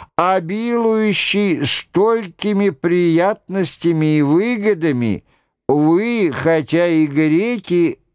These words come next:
стараетесь предать варварам?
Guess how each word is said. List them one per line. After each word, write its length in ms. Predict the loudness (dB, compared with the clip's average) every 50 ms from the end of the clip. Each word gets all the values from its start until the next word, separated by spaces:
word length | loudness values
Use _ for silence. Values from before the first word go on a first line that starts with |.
| _
стараетесь 1300 | -4 -4 -4 -6 -4 -2 0 2 2 2 2 2 2 2 2 0 -2 -2 -4 -2 -2 -2 -2 -2 -8 -6
предать 560 | -4 -2 0 0 0 0 0 0 -2 -2 -2
варварам? 880 | -2 0 0 0 2 0 0 -2 -2 -2 -2 -2 -2 -2 -4 -6 -8